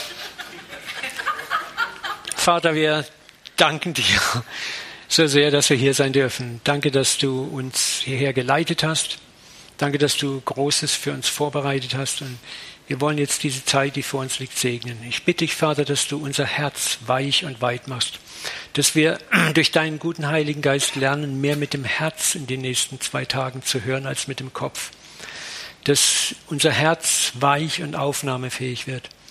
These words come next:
Vater, schenk uns die Fähigkeit, auch das, was uns vielleicht im ersten Moment quer liegt oder wir gar nicht verstehen, dass wir es auf die Hutablage legen und dort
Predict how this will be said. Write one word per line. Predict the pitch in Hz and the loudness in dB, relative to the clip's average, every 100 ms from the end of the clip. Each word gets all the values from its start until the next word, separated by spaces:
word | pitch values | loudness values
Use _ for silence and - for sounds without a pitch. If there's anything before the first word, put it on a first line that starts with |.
| - - - | -18 -16 0
Vater, | 165 160 160 | 0 2 0
schenk | - 165 156 | 0 0 0
uns | 143 | -2
die | - 151 | -2 0
Fähigkeit, | - 156 156 - 156 147 | 2 2 0 2 2 2
auch | 151 - | 0 0
das, | 151 - - | 0 0 0
was | 135 160 | -2 -2
uns | 139 | -2
vielleicht | - 147 139 - | -2 0 -2 -4
im | 156 | -2
ersten | 156 143 151 | -2 -2 -2
Moment | 143 143 127 | -4 -4 -2
quer | - 139 143 | -2 0 0
liegt | 151 147 - 165 | 0 -4 -6 -8
oder | 131 127 | -6 -6
wir | 135 | -6
gar | 135 135 | -2 -2
nicht | 135 - | -4 -4
verstehen, | 139 - - 135 139 - - - - - - - - | -2 0 0 -2 -4 -10 -16 -16 -16 -16 -16 -18 -6
dass | 135 | -2
wir | 147 | 0
es | 135 | 0
auf | - - | 0 -2
die | 143 | -2
Hutablage | 151 170 147 143 151 139 135 | -2 2 0 2 0 0 0
legen | 139 135 123 | -2 -4 -4
und | 143 131 131 | -8 -8 -4
dort | 131 - - | -4 -4 -8